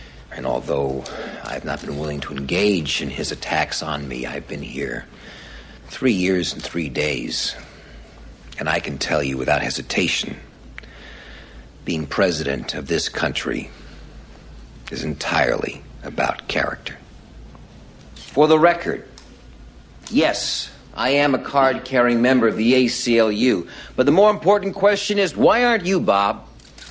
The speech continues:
Now, this is an organization whose sole purpose is to defend the Bill of Rights, so it naturally begs the question, why would a senator, his party's most powerful spokesman,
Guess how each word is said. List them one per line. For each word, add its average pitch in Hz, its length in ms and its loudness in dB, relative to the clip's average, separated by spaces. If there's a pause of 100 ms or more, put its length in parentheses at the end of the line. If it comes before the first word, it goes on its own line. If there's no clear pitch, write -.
(640)
Now, - 60 -2
this 226 220 4
is 190 80 4
an 175 80 4
organization 151 840 2 (640)
whose 143 220 2
sole 208 540 4
purpose - 680 0 (180)
is 113 120 -4
to 110 100 -10
defend 160 500 0
the 147 60 4
Bill 139 300 2
of 98 160 -2
Rights, 101 260 2
so 147 100 2
it 127 80 0
naturally 160 460 0
begs 156 380 0
the 180 80 0
question, 131 600 2 (280)
why 170 320 4
would 185 160 2
a 175 80 2
senator, 190 560 0
his 143 180 -4
party's 170 560 2
most 214 380 2
powerful 175 420 2
spokesman, 135 720 0